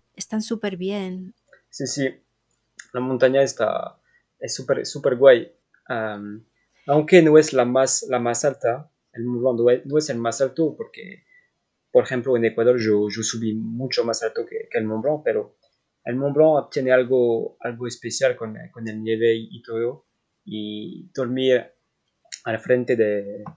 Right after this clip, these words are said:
Speaker 2: del pico en nuestras tiendas de campañas era algo increíble, increíble. Era un regalo, sobre todo al final de, del recorrido.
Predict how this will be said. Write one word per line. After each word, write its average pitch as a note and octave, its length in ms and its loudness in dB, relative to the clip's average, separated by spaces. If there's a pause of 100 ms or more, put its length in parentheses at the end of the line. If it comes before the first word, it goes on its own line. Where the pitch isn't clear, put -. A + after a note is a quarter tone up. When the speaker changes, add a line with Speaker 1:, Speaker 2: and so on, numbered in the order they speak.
(280)
Speaker 2:
del G#2+ 200 -4
pico B2+ 500 -4 (240)
en G#2 120 -10
nuestras A2 380 -2
tiendas A2 260 0
de G#2+ 120 0
campañas A2 500 -2
era A2+ 220 0
algo A2+ 460 -4
increíble, A#2 520 -8 (240)
increíble. A2+ 540 -6
Era B2+ 160 2
un B2+ 120 -2
regalo, B2+ 400 6 (720)
sobre A#2+ 240 0
todo B2 160 4
al A#2 60 2
final A2+ 320 -2
de, G2+ 380 -6
del A2 480 -6
recorrido. A2 420 -16